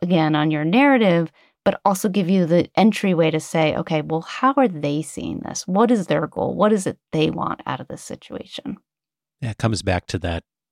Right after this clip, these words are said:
Speaker 2: that shared goal, the nobler motive, the, uh, the, the place where we can find some agreement, even if it's on the bigger picture. And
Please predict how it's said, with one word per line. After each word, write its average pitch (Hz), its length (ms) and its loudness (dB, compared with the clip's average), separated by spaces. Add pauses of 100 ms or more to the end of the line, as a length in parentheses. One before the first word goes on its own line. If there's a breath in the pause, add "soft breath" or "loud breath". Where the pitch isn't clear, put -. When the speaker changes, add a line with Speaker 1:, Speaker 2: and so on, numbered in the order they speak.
(280)
Speaker 2:
that 95 200 -4
shared 90 580 0
goal, 90 280 0
the 90 140 -2
nobler 92 360 0
motive, 90 480 -4
the, 87 300 -2
uh, 85 160 -4 (200)
the, 113 140 -2
the 127 100 0
place - 280 0
where 101 100 2
we 95 100 0
can 90 140 -4
find 92 240 -2
some 87 140 -4
agreement, 85 420 0
even 85 200 -4
if - 120 -10
it's - 140 -8
on 82 140 -4
the 82 80 -8
bigger 85 260 -6
picture. 87 420 -6
And 82 180 -8